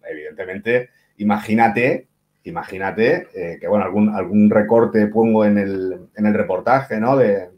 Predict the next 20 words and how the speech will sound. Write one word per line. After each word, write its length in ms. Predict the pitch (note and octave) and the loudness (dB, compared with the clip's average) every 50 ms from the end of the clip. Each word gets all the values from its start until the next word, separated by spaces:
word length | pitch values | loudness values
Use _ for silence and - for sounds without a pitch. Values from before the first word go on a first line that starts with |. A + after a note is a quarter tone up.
| _ _ _ _ _ _ _ - | _ _ _ _ _ _ _ -8
de 100 | G2+ F#2+ | -6 -6
artículos 420 | E2+ - - G#2+ G#2+ A2 A2 G#2 | -6 -6 -6 -4 -2 0 2 2
de 60 | A2 | 2
la 120 | G#2 G2+ A2+ | 4 4 2
época 300 | A2 A#2+ C3+ C3 D3 C3 | 4 2 2 2 2 2
y 40 | A2 | 4
tal. 240 | A2+ B2+ E3 F3 - _ - - - - - - _ _ _ | 4 2 2 0 -4 _ -20 -20 -20 -20 -20 -20 _ _ _
Las, 480 | - F2+ E2 E2 - - - - _ _ _ - - _ - _ _ _ _ _ _ _ _ _ _ _ | -6 -2 -2 -2 -2 -4 -10 -20 _ _ _ -20 -20 _ -20 _ _ _ _ _ _ _ _ _ _ _
los, 360 | - - - - - - - | -16 -16 -16 -16 -20 -20 -20
eh, 40 | - - - - | -20 -18 -16 -10
los 160 | F2+ F#2 - | -10 -10 -8
titulares 520 | - A2 G#2 G#2+ G2+ G#2+ G#2+ A2 A#2+ A2 A2+ | -6 -4 -2 0 2 4 4 4 4 2 2
que 80 | - | 2
había, 540 | A#2+ A#2+ A#2+ C3 C#3 D3+ D#3+ E3+ G3 G#3 - - - - - _ _ _ _ - | 2 4 6 6 6 6 6 6 4 0 -2 -10 -20 -20 -20 _ _ _ _ -6
eh, 440 | F#2+ F#2 F#2 F#2 F#2+ G2 G2 F#2+ - | -2 0 0 0 0 -2 -4 -6 -6
las 220 | G2 G2 F#2+ - - | -6 -6 -6 -6 -4
cartas 640 | - A#2 A2+ G#2+ - C3+ C3 C3 C3 C3 - - - _ | -2 -2 -2 -2 0 2 2 2 2 0 -6 -16 -20 _
que 160 | - B2 B2 | -8 -4 -2
hubo 380 | B2 B2+ B2+ B2 B2+ B2+ B2+ B2+ | -2 -2 -2 0 0 2 2 2
de, 800 | B2+ B2 B2 B2 B2 A#2+ A#2+ A#2+ A#2+ A#2+ A#2 A#2 A#2 A#2 A2+ | 2 2 2 2 0 0 0 -2 -2 -2 -2 -4 -4 -6 -6